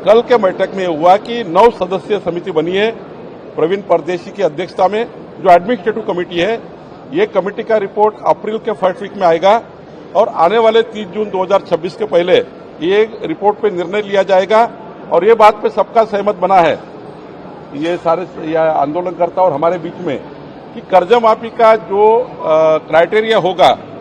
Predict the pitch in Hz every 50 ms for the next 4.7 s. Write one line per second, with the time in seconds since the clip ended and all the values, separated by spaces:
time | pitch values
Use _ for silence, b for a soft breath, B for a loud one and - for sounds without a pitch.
0 | - - - - - 123 - - 170 165 180 220 240 240 - 247 247 247 240 208
1 | 156 - - 196 190 190 - 190 202 185 170 185 185 170 214 240 262 247 - -
2 | - - - - 160 175 202 220 220 220 240 - - 220 233 262 262 247 170 123
3 | - - - - - - - - - - 254 262 285 - - - 220 - - 277
4 | 262 233 233 233 233 - 214 202 196 196 190 190 185